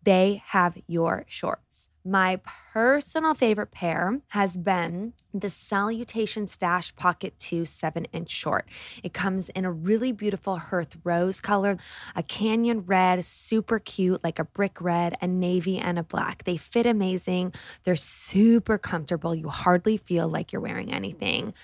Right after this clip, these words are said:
In honor of short season, Athleta is encouraging us to lead with our legs, whatever that looks like for you, whether it's running a new P R, climbing to new heights, or standing up for what you believe in. Let your legs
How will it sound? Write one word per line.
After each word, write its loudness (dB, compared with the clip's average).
In 6
honor 4
of 2
short 0
season, 2
Athleta 6
is 0
encouraging 4
us 2
to 2
lead 4
with 0
our 2
legs, -2
whatever 8
that 6
looks 2
like 0
for -4
you, -6
whether 8
it's 0
running 0
a -2
new -6
P -10
R, 0
climbing 0
to -4
new -2
heights, 4
or 4
standing 2
up 6
for 4
what 2
you 2
believe 0
in. -2
Let 4
your 2
legs 0